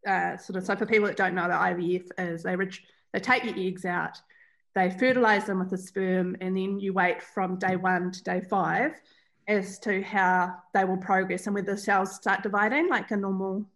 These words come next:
egg would do. Uh, nothing prepared me for the emotional roller coaster that I V F was. It is unbelievable. I did not, I was not prepared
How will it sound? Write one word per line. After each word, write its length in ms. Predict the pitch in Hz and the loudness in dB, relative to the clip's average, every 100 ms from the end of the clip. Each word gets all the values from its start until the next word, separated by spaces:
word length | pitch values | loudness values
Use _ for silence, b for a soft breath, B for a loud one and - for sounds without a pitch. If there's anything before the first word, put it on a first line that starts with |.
| _ _ _ 208 | _ _ _ -2
egg 180 | 196 | 0
would 160 | 196 190 | 0 -2
do. 240 | 196 247 403 - | -2 -4 -6 -6
Uh, 60 | 247 | 2
nothing 480 | 269 285 277 269 247 | 4 4 4 0 0
prepared 500 | 269 247 233 220 214 | -2 -2 0 2 2
me 200 | 202 202 | 0 -2
for 200 | 202 202 | -2 0
the 120 | 190 | 0
emotional 600 | 196 196 196 - 202 190 | 2 2 0 -2 -2 -2
roller 300 | 185 180 185 | 0 0 -2
coaster 480 | 202 196 - - - | -6 -8 -8 -12 -8
that 300 | 202 - - 208 | -8 -8 -4 -2
I 160 | 185 | -2
V 220 | 175 170 | -2 -6
F 120 | 185 - | -8 -12
was. 520 | - 180 185 - - - _ | -12 -10 -12 -16 -20 -20 _
It 160 | 240 247 | 2 4
is 400 | 240 226 233 - _ _ - | 4 2 0 -16 _ _ 0
unbelievable. 1000 | 233 220 220 196 208 196 190 208 233 262 | 2 2 -2 -4 -4 -2 -2 -2 0 0
I 100 | 208 | -2
did 160 | 196 202 | -4 -2
not, 340 | 202 190 - _ - | 0 -2 -4 _ -8
I 100 | 202 | -6
was 140 | 185 | -4
not 220 | 190 180 | -4 -4
prepared 440 | 185 185 180 175 | -6 -10 -8 -10